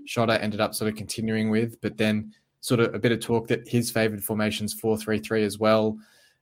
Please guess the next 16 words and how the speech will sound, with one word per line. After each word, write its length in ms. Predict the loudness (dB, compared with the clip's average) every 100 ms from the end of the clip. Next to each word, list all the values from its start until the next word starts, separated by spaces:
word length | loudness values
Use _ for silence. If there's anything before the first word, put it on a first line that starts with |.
| 0
Um, 360 | 4 6 4 4
but 120 | 6
I 40 |
look 180 | 8 6
at 60 | 2
the 60 |
fact 260 | 2 4 2
that 120 | -2
we've 140 | -4 2
got 280 | 2 2 -6 _ _
Estupiñán, 640 | 2 4 2 4 4 4 2
we've 160 | 2
got 320 | 4 2 0
Tete, 600 | 2 2 4 4 4 0 -4 -20 -20 _
we've 220 | -2 -2
got, 440 | 2 4 4 2